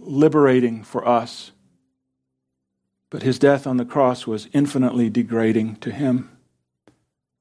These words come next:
We have no real way of measuring this. We simply cannot understand how awful this was. So let me turn to some scriptures and share with you what it says.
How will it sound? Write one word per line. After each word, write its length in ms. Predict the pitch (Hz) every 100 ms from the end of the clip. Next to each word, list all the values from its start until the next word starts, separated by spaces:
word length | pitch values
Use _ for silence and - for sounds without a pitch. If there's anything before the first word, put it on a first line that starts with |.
| _ _
We 100 | -
have 120 | 147 143
no 260 | 156 160
real 280 | 147 143 139
way 260 | 131 131 120
of 220 | 107 110
measuring 560 | 104 107 107 104 101 -
this. 360 | 120 120 - - _ _ _ _ _ _ _ _ _ _ _ _ _ _ _ _
We 80 | 127
simply 340 | - 131 127
cannot 340 | 123 135 127 101
understand 580 | 117 113 - 113 104
how 120 | 107 104
awful 420 | 104 101 - 110
this 240 | 113 -
was. 400 | 123 120 123 - - _ _ _ _ _ _ _ _ _ _ _ _ _ _ _
So 140 | - 143
let 80 | 156
me 100 | 160
turn 300 | 156 160 156
to 100 | 139
some 180 | 135 123
scriptures 580 | - 131 - 131 120 120
and 160 | 113
share 300 | 117 135 139
with 180 | 123 120
you 360 | 117 113 113 104 - _ -
what 200 | 123 - - _ _ _ _ _ _ _ _ _ _ _ _ -
it 160 | 131
says. 480 | - 117 107 120 -